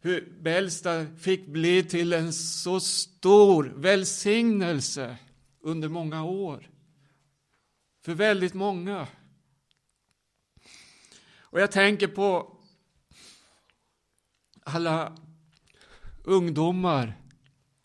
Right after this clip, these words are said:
som satsade verkligen allt.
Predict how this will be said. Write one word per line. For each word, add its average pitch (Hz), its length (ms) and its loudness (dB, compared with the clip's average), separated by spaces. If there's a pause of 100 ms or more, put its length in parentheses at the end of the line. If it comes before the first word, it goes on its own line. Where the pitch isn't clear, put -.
(680)
som 170 160 -8
satsade 185 1000 -4 (580)
verkligen 143 680 -8 (240)
allt. 175 840 -4